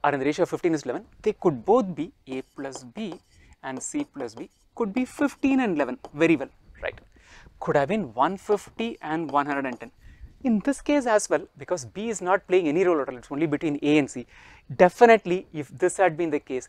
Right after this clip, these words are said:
A will be greater than C. What if it had been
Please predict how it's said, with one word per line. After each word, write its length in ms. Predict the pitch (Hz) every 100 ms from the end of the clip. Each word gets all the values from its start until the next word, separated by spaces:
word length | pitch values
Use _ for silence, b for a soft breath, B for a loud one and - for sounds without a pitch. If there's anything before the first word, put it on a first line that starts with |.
| b b
A 260 | 135 180 214
will 140 | 185
be 100 | 135
greater 280 | 131 135 135
than 120 | 120
C. 200 | - 135 _ _ _ _ _ b b b
What 340 | 151 208 320 381
if 160 | 311 247
it 80 |
had 220 | 156 143 123
been 260 | 135 123